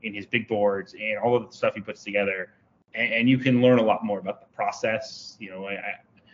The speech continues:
I was actually talking to him about this, and he kinda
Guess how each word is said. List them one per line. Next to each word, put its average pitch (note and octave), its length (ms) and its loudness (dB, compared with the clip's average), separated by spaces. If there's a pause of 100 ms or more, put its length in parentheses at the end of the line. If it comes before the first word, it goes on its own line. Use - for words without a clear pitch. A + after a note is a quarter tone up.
(200)
I G#2 40 4
was G#2+ 260 -2 (100)
actually A2 420 -4 (300)
talking A#2+ 300 0
to G#2+ 60 2
him G#2+ 60 4
about G2+ 220 4
this, G#2 320 4
and G2 100 -10
he G2 360 -10
kinda G#2 280 -2